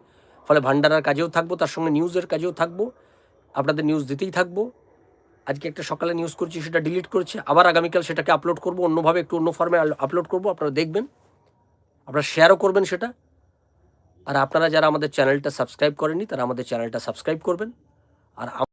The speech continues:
নিউজ নয়া ভারতের গীতা উপনিষদ, আমরা যেটা, যে দুটো আমরা গোটা রাজ্যের মানুষকে আমরা দিই, সেই নিউজ নয়া ভারতের গীতা এবং উপনিষদ পিভিসি কার্ডে, ভারতবর্ষে প্রথম, এই যে দেখতে পাচ্ছেন,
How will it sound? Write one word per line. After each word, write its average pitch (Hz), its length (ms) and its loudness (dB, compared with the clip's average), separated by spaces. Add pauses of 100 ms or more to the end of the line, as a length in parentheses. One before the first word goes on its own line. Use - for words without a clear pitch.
নিউজ 160 240 -4
নয়া 165 140 4
ভারতের 165 300 -4
গীতা 139 220 0
উপনিষদ, 120 500 -2 (120)
আমরা 117 200 -4
যেটা, 117 240 -6
যে 113 160 -6
দুটো 120 240 -2
আমরা 117 400 -2 (160)
গোটা 110 280 -4
রাজ্যের 123 300 -4
মানুষকে 117 320 -6
আমরা 120 140 -2
দিই, 170 300 0 (680)
সেই 160 220 0
নিউজ 147 240 0
নয়া 131 160 6
ভারতের 135 300 2
গীতা 120 320 -2 (100)
এবং 127 240 -2
উপনিষদ 131 480 -2
পিভিসি 156 340 -4
কার্ডে, - 220 -10 (880)
ভারতবর্ষে 170 440 0
প্রথম, 180 320 0 (760)
এই 120 80 -10
যে 139 100 0
দেখতে 143 220 -4
পাচ্ছেন, 165 340 0